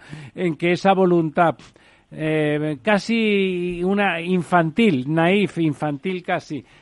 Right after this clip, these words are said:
de instaurar la democracia en, en pueblos donde eso no es una tradición cultural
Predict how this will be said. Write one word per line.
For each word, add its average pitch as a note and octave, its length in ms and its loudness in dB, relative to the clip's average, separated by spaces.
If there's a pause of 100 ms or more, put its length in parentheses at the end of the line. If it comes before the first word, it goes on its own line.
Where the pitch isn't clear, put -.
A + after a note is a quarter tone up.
(120)
de E3 180 -2
instaurar D#3 800 0
la F3+ 160 2
democracia E3+ 760 -2
en, D#3 220 -2
en D3 200 -2
pueblos F3 440 2
donde D3 360 0
eso E3+ 200 -4
no E3 140 0
es D3+ 100 -4
una E3 220 -2
tradición D#3 540 -2
cultural D#3 580 -4